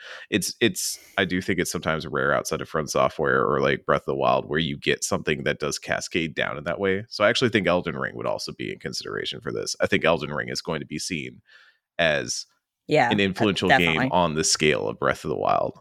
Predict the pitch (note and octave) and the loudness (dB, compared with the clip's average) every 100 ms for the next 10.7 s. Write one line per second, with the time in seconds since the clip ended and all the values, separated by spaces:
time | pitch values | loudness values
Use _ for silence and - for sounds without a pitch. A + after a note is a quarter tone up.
0 | _ _ - F#2 D2+ C2+ - - - - | _ _ 0 2 4 2 -4 -14 -20 -10
1 | - G#2+ F3+ D#3 D#3 C3+ A2+ G#2+ A#2 F#2 | 0 4 4 4 4 6 8 8 8 6
2 | E2+ D#2+ D#2+ - F#2 E2 F2+ E2+ D#2 D2+ | 4 2 2 2 0 4 2 2 2 0
3 | - - _ _ _ _ _ _ A#2 A2 | -2 -10 _ _ _ _ _ _ 0 2
4 | - - A2+ A#2+ G2+ - F#2+ F2+ D2+ F#2 | 2 2 4 4 2 2 2 2 2 4
5 | C#3 D#3 D3 - F#2+ - G#2 G#2+ F#2 G2 | 4 2 -4 -4 -2 2 2 2 2 4
6 | F2 F2 - A#2+ F#2 - G2+ E2+ - G2 | 4 0 -2 -2 -2 -2 -6 -6 -4 -4
7 | F2 D2+ C#2+ C2+ - E2 E2+ F#2 E2+ E2+ | -2 -2 -2 -4 -4 -4 -4 -2 -2 -2
8 | E2 D#2 E2+ D2 A#1 G2+ F#2 D#2+ - - | -6 -4 -4 -4 -6 -2 -2 -4 -10 -16
9 | - A#1 - - G2+ F2+ E2 D#2+ D2+ - | -10 -8 -8 -6 0 2 4 2 0 -2
10 | G2+ - - F2+ E2+ C#2 - | -4 0 2 4 2 2 -2